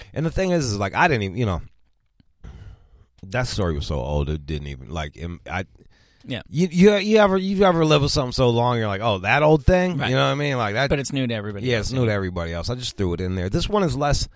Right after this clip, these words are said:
Speaker 1: this, this one is less shock and awe, and, like, it's just talking about the grind of life, dude.
Speaker 2: Right,
Speaker 1: Like,
Speaker 2: yeah.
Speaker 1: it's just about that grind of life.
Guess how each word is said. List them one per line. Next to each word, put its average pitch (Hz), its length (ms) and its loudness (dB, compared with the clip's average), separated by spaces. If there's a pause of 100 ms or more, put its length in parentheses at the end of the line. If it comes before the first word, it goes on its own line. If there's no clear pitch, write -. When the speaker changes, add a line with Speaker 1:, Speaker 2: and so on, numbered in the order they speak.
(300)
Speaker 1:
this, 165 180 -2 (200)
this 180 180 0
one 214 140 0
is 156 100 0
less 160 200 2
shock 143 380 0
and 120 120 -4
awe, 110 440 4
and, 131 200 -6
like, 139 180 -2
it's 110 160 -10
just 160 400 -6
talking 120 400 -2
about 107 300 -2
the 92 100 -8
grind 98 480 -2
of 80 240 -6
life, 85 420 -8
dude. 82 100 -4
Speaker 2:
Right, 92 220 -4
Speaker 1:
Like, 98 200 -6
Speaker 2:
yeah. 120 80 -6
Speaker 1:
it's 107 180 -10
just 151 240 -2
about 127 320 2
that 110 200 -2
grind 101 380 -6
of 85 140 -8
life. 101 320 -4